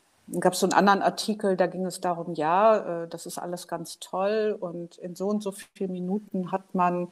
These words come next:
genug Holz, ähm, in Deutschland, um ein Einfamilienhaus zu bauen. Aber jetzt ist das Einfamilienhaus, wie wir an der kürzlichen hitzigen Diskussion gesehen haben, ja auch nicht der Standard, um die Qualität des Holzbaus zu diskutieren. Und die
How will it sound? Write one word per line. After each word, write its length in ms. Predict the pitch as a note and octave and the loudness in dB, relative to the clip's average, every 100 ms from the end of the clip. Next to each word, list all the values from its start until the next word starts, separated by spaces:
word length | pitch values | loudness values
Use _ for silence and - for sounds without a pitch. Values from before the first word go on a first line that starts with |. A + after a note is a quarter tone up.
| - _ - | -12 _ 0
genug 460 | F#3+ G3+ G#3 - | 6 6 4 2
Holz, 560 | F#3+ F#3+ G#3 G3 - - _ _ | 6 8 6 2 -6 -8 _ _
ähm, 400 | G3 F3+ F3+ E3+ - - _ - | 0 0 -2 -6 -10 -20 _ -4
in 140 | G3+ | 4
Deutschland, 680 | F#3+ G3+ - G3+ F#3 F#3 - F#3+ | 6 6 4 0 0 0 -6 -4
um 540 | F3+ E3+ E3+ E3+ E3+ - | -2 -2 -4 -6 -10 -8
ein 120 | F3+ | -4
Einfamilienhaus 920 | F#3 A#3+ - G#3 F#3+ E3+ E3+ E3+ - | 0 0 2 0 0 -2 -4 -4 -6
zu 100 | F3+ | -8
bauen. 440 | - E3 E3 F3 | -4 -2 -2 -4
Aber 200 | F3 E3+ | -4 -4
jetzt 180 | F3+ F#3 | -4 -6
ist 140 | - G3 | -6 -6
das 120 | F#3 | -4
Einfamilienhaus, 1000 | F#3 G#3 G#3+ G3 G3 F#3+ F#3+ F#3 G3 - | -2 -2 -2 -2 0 0 0 0 0 -2
wie 120 | F#3 | -2
wir 120 | F3+ | 0
an 100 | F3 | 0
der 180 | F3 E3 - _ _ | -2 -4 -8 _ _
kürzlichen 1080 | - - A3 A3 - G3 F#3+ G3 F#3+ - - - _ | 4 8 8 6 0 -2 0 0 0 -2 -10 -20 _
hitzigen 520 | - C4 - A3+ G3+ | 2 2 4 4 4
Diskussion 640 | F#3+ G3 - F#3+ - G#3+ | 4 2 0 -6 0 2
gesehen 220 | G#3 G#3 G3 | 2 2 2
haben, 120 | F#3+ | 4
ja 120 | F3+ | 4
auch 160 | - - | 4 2
nicht 180 | G#3+ - | 0 2
der 120 | F#3 | 2
Standard, 640 | - E3+ F3 G3 F#3 F#3 | 4 2 4 4 2 2
um 280 | - F#3 F3+ | -4 -4 -4
die 260 | - F3+ F3 | -6 -6 -6
Qualität 560 | - F3+ F3+ F3+ F#3+ | -6 -4 -4 -2 -2
des 200 | F#3 - | -2 2
Holzbaus 460 | G3 A#3+ - F3+ F3 | 2 2 -2 -4 -4
zu 100 | F3+ | -10
diskutieren. 720 | - E3+ - F#3 - F#3 F3+ | -10 -14 -14 -16 -4 -4 -4
Und 120 | F#3 | -8
die 120 | G3 | -8